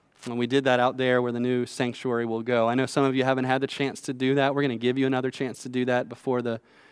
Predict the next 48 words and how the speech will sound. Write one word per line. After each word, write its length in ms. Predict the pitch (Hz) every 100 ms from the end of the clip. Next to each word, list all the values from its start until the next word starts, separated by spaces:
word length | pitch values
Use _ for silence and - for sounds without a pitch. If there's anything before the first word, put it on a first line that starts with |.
| _ _
building 320 | 127 123 123
is 140 | 117
complete. 500 | - 120 - 131 127
And 100 | 120
our 120 | 127 135
prayer 300 | - 131 123
is 80 | 120
that 120 | 120
we'll 140 | 123
be 140 | 123 123
able 160 | 123
to 160 | 117 107 - - - _
even 200 | 135 123
place 340 | 107 - 135 -
these 240 | 131 120
rocks 340 | 127 117 117 -
under 220 | 123 120
the 100 | 113
foundation 840 | - 117 117 113 120 - 117 110
of 420 | 113 110 107 - _ _ _ _ _
that 160 | 123 120
new 160 | 120
worship 380 | 113 113 - -
center, 220 | - 117
because 260 | 113 123 127
really 180 | 151 135
that's 240 | 120 -
what 80 | 117
it's 120 | -
all 180 | 123 117
about. 280 | 113 107 117
We're 80 |
praying 400 | 117 - 131 127
that 160 | 120 113
the, 200 | 113 104 - _ _ -
the 100 | 120
people 520 | - 151 139 117 110
whose 240 | 120 107
names 420 | 120 113 110 107
are 100 | 113
written 240 | 110 113 113
on 120 | 107
those 240 | 110 107
rocks 420 | 117 107 104 - 127
and 160 | 113
many 240 | 127 131 123
other 220 | 120 113
people 480 | - 110 - -